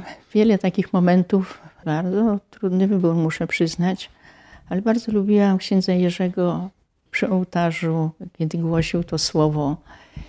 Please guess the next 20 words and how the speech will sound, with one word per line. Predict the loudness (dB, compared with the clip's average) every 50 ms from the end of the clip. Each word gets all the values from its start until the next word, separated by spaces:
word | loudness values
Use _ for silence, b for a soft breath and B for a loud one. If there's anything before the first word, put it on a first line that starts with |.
| B B B B -4
i | -2 -2 -2
kiedy | -2 -4 -2 -2 -2
był | 0 2 2 2 2 2
taki | -2 -2 -2 -4 -4 -4 -8 -6 -4 -2 0 0 -2 -2 -4 -6 -10 _ _ _ _ _ _ _ _ _
dzielny, | -8 0 2 2 2 4 2 2 2 2 0 0 -2 -2 -4 -8 b b b b b b b b b b b b b b _
i | -14
kiedy | -14 -14 -8 -2 -2 -2 0 2 2 2 2 0 -6 _ _ -20 _ -16
wiedziałam, | -10 -2 -2 0 0 2 2 2 2 2 2 2 2
że | 2 2 0 0 0 -4 -10 _ _ _ _ _ _ _ _ _ _ _ _ _ _
to, | -4 -4
co | -2 0 2 4
mówi, | 4 4 4 4 2 0 -2
to | -2 -2
jest | -4 -4 -4
taką | -6 -8 -6 -6 -8 -6
oczywistą | -6 -8 -4 -2 -2 0 0 0 0 -2 -2 -2
prawdą, | _ 0 0 0 2 0 -2 -4 -4 -4 -2 -2 -4 -6 B B B B B B B B B B B B B B B -8
że | -4 -4 -2
tak | -2 -2 -2
potrafił | _ -4 -2 0 2 2 2 0 -2 0 2 4 4 4 2 0 -4 -6